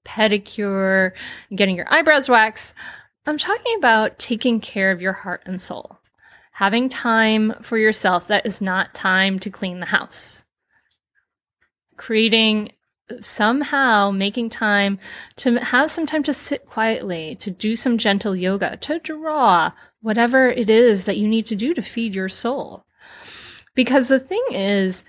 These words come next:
s-, self-care is not <laughs> selfish.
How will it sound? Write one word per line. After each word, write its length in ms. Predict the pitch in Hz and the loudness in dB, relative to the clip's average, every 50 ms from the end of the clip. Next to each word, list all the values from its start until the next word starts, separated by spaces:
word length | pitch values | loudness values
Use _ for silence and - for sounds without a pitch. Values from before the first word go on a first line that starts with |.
| - - - - - _ _ _ _ _ _ _ _ _ _ _ _ _ _ _ _ _ _ _ _ _ _ _ _ _ _ _ _ _ _ _ _ _ | -18 -20 -20 -20 -20 _ _ _ _ _ _ _ _ _ _ _ _ _ _ _ _ _ _ _ _ _ _ _ _ _ _ _ _ _ _ _ _ _
s-, 640 | - - - - - - - - - - - - - - _ _ - - | -14 -10 -6 -4 -4 -4 -4 -4 -4 -6 -6 -6 -8 -10 _ _ -8 -4
self-care 640 | - - - 311 381 453 - - - 233 190 175 170 | -2 0 0 0 0 -2 -4 -6 -4 -2 -2 -2 -2
is 220 | - - 208 - | -2 -4 -4 0
not 260 | 220 226 285 294 - 240 - - - | 2 2 2 4 2 2 0 -2 -4
<laughs> 160 | - - _ | -8 -12 _
selfish. 840 | - - - 262 285 523 - - 233 170 165 214 - - - - - | -6 -2 0 2 2 2 0 0 -2 -2 -2 0 -2 -2 -4 -6 -8